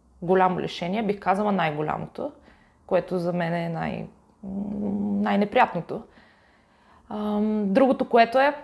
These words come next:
спираш със спорта, цял живот си бил само в залата, тренирал си, спираш примерно на тридесет и пет-четиридесет години, нямаш един ден трудов стаж.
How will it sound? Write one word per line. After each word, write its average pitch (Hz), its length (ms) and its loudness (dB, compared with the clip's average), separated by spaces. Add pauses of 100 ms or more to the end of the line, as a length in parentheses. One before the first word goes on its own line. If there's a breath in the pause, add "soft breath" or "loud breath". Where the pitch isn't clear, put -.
(120)
спираш 226 380 -2
със - 200 -12
спорта, 247 500 -2 (1040)
цял 240 200 8
живот 247 280 6
си - 120 -8
бил 233 160 4
само 226 320 2
в 190 40 -4
залата, 214 420 0
тренирал 208 400 0
си, 277 280 -8 (960 soft breath)
спираш 220 420 0
примерно 214 300 4
на 196 140 4
тридесет 202 220 -2
и - 40 -6
пет-четиридесет - 520 -4
години, 190 340 0
нямаш 240 380 4
един 196 220 2
ден 180 160 2
трудов 165 300 -8
стаж. - 480 -6